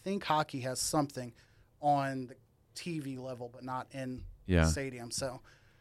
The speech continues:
Speaker 2: Just in case you're wondering what seventy decibels sounds like, somewhere around an office environment, a busy highway fifty feet away, or a vacuum cleaner ten feet away.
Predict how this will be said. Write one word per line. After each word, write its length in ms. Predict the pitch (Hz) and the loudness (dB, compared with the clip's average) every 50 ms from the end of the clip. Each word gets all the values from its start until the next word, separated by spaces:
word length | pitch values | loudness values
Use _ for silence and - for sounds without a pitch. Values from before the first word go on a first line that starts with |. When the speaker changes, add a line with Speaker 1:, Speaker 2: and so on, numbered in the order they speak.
| _ - | _ 2
Speaker 2:
Just 200 | - 127 123 - | 8 8 8 10
in 60 | 147 143 | 10 12
case 240 | - 135 123 - | 12 12 12 12
you're 100 | - 120 | 10 10
wondering 240 | 117 120 117 110 101 98 | 12 12 12 12 12 12
what 140 | 101 - - | 12 10 10
seventy 360 | - - 110 98 104 101 95 | 8 8 8 10 10 10 10
decibels 440 | 85 95 101 - - 107 95 107 - | 10 10 8 8 8 4 2 2 2
sounds 380 | - - 117 113 110 110 - | 6 8 8 8 8 8 8
like, 260 | 110 110 110 104 - - - - - _ | 8 8 8 8 6 2 -12 -20 -20 _
somewhere 420 | - - - 160 160 156 151 151 147 | 0 6 8 8 10 12 12 12 12
around 340 | - - 127 127 131 131 127 | 12 12 12 12 12 12 12
an 100 | 120 110 - | 12 10 12
office 360 | - 127 139 - 120 107 - | 12 10 12 12 10 6 6
environment, 540 | 104 92 82 87 85 85 82 85 85 90 - - _ - - | 6 8 8 10 10 10 10 10 8 8 6 2 _ -2 4
a 120 | 95 90 | 4 4
busy 340 | 85 - 107 110 113 117 110 | 8 10 10 10 10 10 8
highway 360 | 92 107 113 110 101 104 101 90 | 8 10 10 10 12 12 10 10
fifty 340 | - - 120 - - 117 | 10 8 6 8 8 6
feet 180 | 101 - 110 101 | 6 8 10 10
away, 440 | 90 87 107 107 95 87 82 80 - - _ _ _ _ | 10 12 12 12 12 12 10 8 6 2 _ _ _ _
or 160 | - 95 95 92 | 2 6 8 8
a 40 | 85 | 10
vacuum 440 | 87 104 104 107 - - 104 95 85 | 10 10 10 8 8 6 6 6 6
cleaner 340 | - - 104 98 92 90 | 6 6 6 8 8 6
ten 280 | 87 - - 117 107 92 | 4 4 4 4 6 6
feet 160 | - - 80 | 6 4 2
away. 220 | 76 71 62 58 | 2 2 0 -2